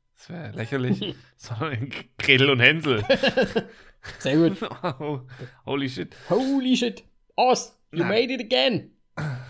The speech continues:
Speaker 1: Ja.
Speaker 2: <laughs> Keine Ahnung, mach einfach weiter. <laughs>
Speaker 1: Ja, okay. Oz Perkins, ähm, ist der Director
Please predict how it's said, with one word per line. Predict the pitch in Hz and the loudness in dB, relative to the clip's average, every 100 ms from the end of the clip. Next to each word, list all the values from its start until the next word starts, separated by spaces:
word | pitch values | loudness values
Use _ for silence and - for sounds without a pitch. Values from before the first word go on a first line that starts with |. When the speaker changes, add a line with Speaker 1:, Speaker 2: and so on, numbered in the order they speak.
| - - - | -20 -20 -16
Speaker 1:
Ja. | 143 131 110 107 - _ _ _ _ _ _ - 1077 1077 1077 1077 - - - | -8 -6 -6 -8 -14 _ _ _ _ _ _ -20 -20 -18 -18 -20 -20 -20 -20
Speaker 2:
<laughs> | - | -10
Keine | - 165 165 | -4 -2 -2
Ahnung, | - 180 139 | -2 -2 -2
mach | 143 | -4
einfach | 135 127 | -4 -4
weiter. | 127 143 - - 294 - 247 - | -6 -8 -8 -2 -2 0 0 0
<laughs> | 202 285 - 202 - | -2 -2 -2 -6 -4
Speaker 1:
Ja, | - 117 123 | 0 0 2
okay. | 160 - 196 - - - 139 | -2 0 -4 -6 -12 -14 -8
Oz | - 175 - | -2 -2 -2
Perkins, | - 170 180 151 147 180 - - | 2 2 4 0 -2 -8 -16 -6
ähm, | 135 139 135 135 135 131 | -2 -2 -4 -10 -14 -14
ist | 135 - | -14 -6
der | 127 120 | -4 -2
Director | 120 117 127 127 117 117 120 | -4 -4 -8 -8 -8 -8 -10